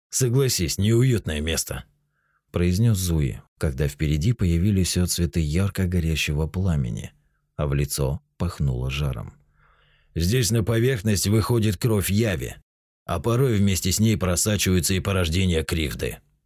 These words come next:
Мы уже давно научились заранее узнавать о появлении нежданных гостей, встречая их смертельными сюрпризами». Только чтобы упредить, нужен хороший демонолог,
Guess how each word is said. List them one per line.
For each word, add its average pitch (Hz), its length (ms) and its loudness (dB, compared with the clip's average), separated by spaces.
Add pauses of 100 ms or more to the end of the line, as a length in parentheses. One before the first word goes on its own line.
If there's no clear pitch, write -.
(240)
Мы 120 140 0
уже 131 220 2
давно 131 380 2
научились 104 460 2
заранее 104 460 2
узнавать 92 460 2
о 92 60 2
появлении 101 500 2
нежданных 87 540 2
гостей, 73 640 -4
встречая 95 560 -2
их 85 100 -4
смертельными 98 760 2
сюрпризами». 82 800 -2 (1080)
Только 90 300 0
чтобы 101 360 2
упредить, 101 520 2
нужен 104 320 4
хороший 104 540 2
демонолог, 101 760 2